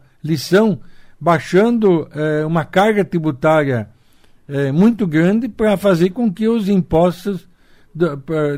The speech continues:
que os combustíveis minimamente tivessem baixado. Se não tivesse isso, nós teríamos tido combustível muito mais alto do que agora. Então, ah, houveram vários fatores que fizeram com que, ah, os preços do combustível reduzissem,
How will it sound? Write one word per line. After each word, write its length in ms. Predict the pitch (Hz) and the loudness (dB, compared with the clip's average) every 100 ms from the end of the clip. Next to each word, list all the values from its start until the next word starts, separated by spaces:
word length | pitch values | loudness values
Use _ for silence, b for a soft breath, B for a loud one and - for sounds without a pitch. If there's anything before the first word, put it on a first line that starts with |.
| 135 | -6
que 100 | 175 | -2
os 200 | 175 - | 0 -2
combustíveis 680 | - 180 160 - 180 226 190 | -2 -2 -2 -4 -2 0 2
minimamente 800 | 185 233 262 220 165 185 180 220 | 4 4 4 2 4 2 -2 -8
tivessem 600 | 214 180 180 170 202 202 b b b | -2 0 0 -2 -6 -8 b b b
baixado. 520 | 208 196 190 165 120 b b | 0 2 4 4 2 b b
Se 200 | - 247 | -8 -2
não 180 | 269 247 | 0 0
tivesse 500 | 190 175 175 175 175 | 0 2 0 0 0
isso, 220 | 208 - | 0 0
nós 180 | 214 180 | -2 0
teríamos 440 | 202 190 202 185 | -2 0 2 0
tido 200 | - 190 | -2 -6
combustível 600 | 185 202 185 - 202 220 b b b | -4 -2 -2 -2 -4 -4 b b b
muito 360 | 185 262 247 233 | 0 0 0 0
mais 260 | 214 180 | 2 4
alto 320 | 170 185 190 208 | 4 4 2 -2
do 140 | 202 | -2
que 100 | 202 | -2
agora. 420 | 226 190 165 123 | 2 4 4 4
Então, 300 | 123 147 185 175 b b b - | 0 0 -2 -4 b b b -2
ah, 380 | 180 185 180 156 | 2 4 4 4
houveram 440 | 175 165 196 202 | 2 4 4 4
vários 380 | 170 165 170 170 | 4 6 4 2
fatores 640 | 202 185 - 208 247 196 | 2 2 6 4 4 -2
que 160 | - 185 | -4 -6
fizeram 520 | - 165 156 156 156 | -2 0 2 0 -2
com 220 | 139 160 | -4 -6
que, 340 | 131 160 151 131 b b b b b | -2 0 0 -4 b b b b b
ah, 280 | 156 139 123 | -4 -2 -2
os 160 | 143 - | -8 -2
preços 320 | 170 160 - | 0 0 -2
do 120 | 156 | -4
combustível 680 | 143 156 139 - 165 151 143 | -2 -2 -4 -4 -2 0 2
reduzissem, 640 | 175 185 190 185 226 - | 2 2 2 2 0 -4